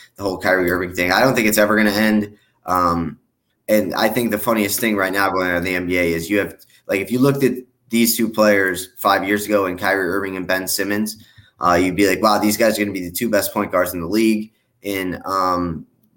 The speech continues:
you would say twenty twenty-one, twenty twenty-two." Uh, it, and it looks like, um, neither one of them will be playing this season,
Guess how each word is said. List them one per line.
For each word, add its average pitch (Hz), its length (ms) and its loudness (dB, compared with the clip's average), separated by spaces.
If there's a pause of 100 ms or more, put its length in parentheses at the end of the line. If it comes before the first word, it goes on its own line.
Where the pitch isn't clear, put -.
(280)
you 107 160 0
would 104 100 0
say 104 160 2
twenty 104 300 0
twenty-one, 98 380 0
twenty 98 220 -6
twenty-two." 95 540 -2 (280)
Uh, 95 320 4
it, 117 220 0
and 123 120 2
it 127 40 2
looks 131 280 4
like, 127 280 6
um, 104 360 4
neither 120 340 4
one 107 160 4
of 104 80 0
them 101 160 0
will 95 120 -4
be 90 120 -4
playing 104 380 0
this 90 180 -4
season, 90 360 -8